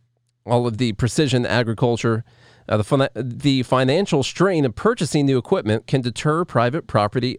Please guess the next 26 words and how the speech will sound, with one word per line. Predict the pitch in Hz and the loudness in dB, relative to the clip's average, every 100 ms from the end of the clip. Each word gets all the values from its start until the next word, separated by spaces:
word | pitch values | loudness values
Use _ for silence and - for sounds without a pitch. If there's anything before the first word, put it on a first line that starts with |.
| - | 2
owners. | 226 151 82 - - _ - - _ | 2 2 -4 -10 -18 _ -20 -20 _
Making | 127 139 143 | 0 2 2
immediate | 127 123 147 214 220 214 - | 2 4 2 2 2 0 0
expensing | 160 - - - 247 269 - 90 95 - | -4 -4 -4 2 2 2 -2 -2 -4 -8
a | - 127 | -4 -2
permanent | - 143 131 - | 2 2 2 -2
fixture | - 190 - 85 123 _ | -4 -4 -4 -6 -6 _
in | 120 | -2
the | 113 | 0
tax | - 170 180 - | 0 -2 -2 -4
code | 95 82 - _ _ _ | -4 -4 -8 _ _ _
would | - 131 | -2 0
allow | 135 135 | 2 2
farmers | 131 165 151 127 123 | 2 2 2 2 0
to | 131 | -2
deduct | 113 113 110 | 0 0 -2
the | 107 | -2
cost | 123 104 104 - | 0 2 0 -2
of | - | -2
the | 110 | 0
newer | 107 104 98 | 2 2 0
and | 98 | 0
more | 95 90 | -2 -2
efficient | - 101 95 | -2 -4 -2
technology | 104 98 120 120 101 98 | -4 0 0 0 0 0
immediately. | 120 139 104 82 60 | 0 0 -2 -8 -12